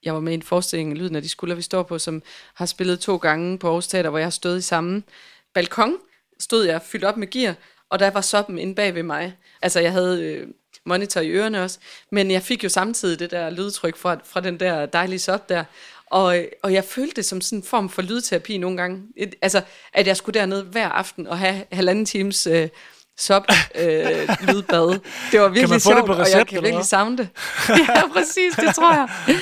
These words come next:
Speaker 1: Der er faktisk nogen, der snakker om at bruge sådan nogle basfrekvenser til terapi.
Speaker 2: Det er jo også det, jeg tit går efter på en live-koncert, ikke? Det er jo den der stortrum der, den, den skal jeg mærke.
Speaker 1: Ja.
Speaker 2: Hvis ikke jeg kan det, så,
Speaker 1: Ja, man skal mærke
Speaker 2: så
Speaker 1: den.
Speaker 2: mangler der simpelthen noget.
Speaker 1: Det er svært at indleve
Speaker 2: Ja.
Speaker 1: sig i det,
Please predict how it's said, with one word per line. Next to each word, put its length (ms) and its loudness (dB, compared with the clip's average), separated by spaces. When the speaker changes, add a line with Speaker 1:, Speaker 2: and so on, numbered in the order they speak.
Speaker 1:
Der 60 2
er 140 2
faktisk 220 0
nogen, 140 0
der 60 2
snakker 300 2
om 140 0
at 100 -6
bruge 220 0
sådan 140 -4
nogle 140 -2
basfrekvenser 760 -4
til 460 -4
terapi. 360 -10
Speaker 2:
Det 100 -14
er 40 6
jo 100 10
også 180 4
det, 60 8
jeg 160 6
tit 200 -4
går 240 4
efter 180 -4
på 80 -4
en 80 -4
live-koncert, 640 -2
ikke? 140 -8
Det 100 0
er 40 2
jo 160 0
den 120 0
der 80 2
stortrum 520 -2
der, 120 -4
den, 160 -10
den 120 -4
skal 140 0
jeg 100 4
mærke. 320 -2
Speaker 1:
Ja. 40 2
Speaker 2:
Hvis 100 0
ikke 120 2
jeg 80 4
kan 220 2
det, 140 -2
så, 140 0
Speaker 1:
Ja, 100 6
man 80 6
skal 140 0
mærke 220 -2
Speaker 2:
så 60 -4
Speaker 1:
den. 60 -4
Speaker 2:
mangler 280 0
der 80 0
simpelthen 360 -4
noget. 340 -6
Speaker 1:
Det 60 0
er 20 2
svært 260 2
at 60 0
indleve 280 2
Speaker 2:
Ja. 120 2
Speaker 1:
sig 280 -4
i 40 0
det, 180 -2